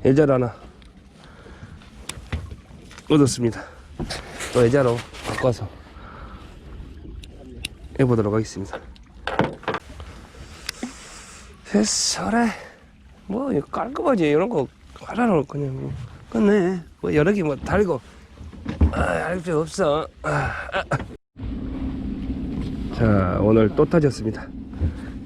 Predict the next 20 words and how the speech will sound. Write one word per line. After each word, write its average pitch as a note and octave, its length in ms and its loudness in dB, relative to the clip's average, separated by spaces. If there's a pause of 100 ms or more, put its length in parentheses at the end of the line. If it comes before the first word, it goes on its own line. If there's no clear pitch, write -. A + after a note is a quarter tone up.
(600)
이제 B2+ 120 4
나 A#2+ 140 2
거-, B2 180 -2
나 B2+ 100 2
걸로 D3+ 220 2
해야지. C#3+ 180 -2
안 B2 120 -4
돼. C3 120 -6 (1400)
어쩔 D3+ 180 2
수 D3+ 100 -4
없어. - 200 -10 (180)
예? D#3 240 4 (680)
아니, C#3 280 4
아니, D3+ 200 6
이제 D#3+ 120 4
그만합니다. F3+ 520 2
그냥 D#3+ 200 4
제 D#3 120 -4
거 G3+ 100 0
쓸랍니다. G#3 540 2